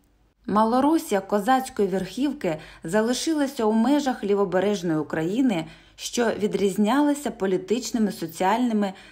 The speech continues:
та культурними умовами від білоруських земель на північ та українських земель на захід від Дніпра.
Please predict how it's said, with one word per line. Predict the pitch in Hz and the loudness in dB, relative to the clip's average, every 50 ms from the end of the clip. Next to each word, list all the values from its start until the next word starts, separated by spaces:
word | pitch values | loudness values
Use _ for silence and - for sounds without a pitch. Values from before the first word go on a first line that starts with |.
| - _ | -12 _
та | - 285 | -2 -2
культурними | 285 285 320 285 247 - - - 226 240 247 226 214 190 185 165 | 0 2 0 0 0 -2 -2 -2 -2 0 2 2 2 2 2 0
умовами | - - 170 170 175 180 202 254 285 220 208 185 170 160 151 151 156 - - _ _ _ _ - - | 0 -2 -2 -2 0 0 0 0 2 2 2 2 2 2 0 -2 -4 -10 -18 _ _ _ _ -10 -4
від | 185 160 - 170 170 | -2 -2 -2 -2 0
білоруських | 165 208 196 190 180 170 202 269 285 - - - 233 208 | 0 2 2 4 2 2 2 0 -2 -4 -6 -6 -6 -4
земель | 175 160 180 170 165 160 156 151 151 - - - - | -2 0 0 2 2 2 2 0 -4 -6 -10 -16 -8
на | - 170 175 160 | -4 -2 -2 -2
північ | 156 - - 208 254 277 254 208 151 143 - - - - _ _ _ _ _ - | -4 -4 -2 -2 0 2 2 2 0 0 -4 -8 -14 -16 _ _ _ _ _ 0
та | 220 226 247 - - | 2 2 2 2 2
українських | - 240 220 - 262 254 240 226 247 294 294 294 - - 190 170 | -2 -4 -2 0 0 0 2 4 6 4 4 4 2 -4 -4 -4
земель | 160 156 170 165 170 160 156 151 156 - - _ _ - | -2 0 0 2 2 2 0 0 -4 -10 -16 _ _ -6
на | 175 196 202 196 | -2 0 0 0
захід | 180 160 151 170 170 220 233 - 220 156 156 | -2 0 0 2 2 2 0 -2 -8 -6 -2
від | 151 165 160 | -2 -2 -2
Дніпра. | 160 175 170 165 - 147 143 139 143 151 | -2 -4 -4 -4 -4 -4 -4 -4 -4 -8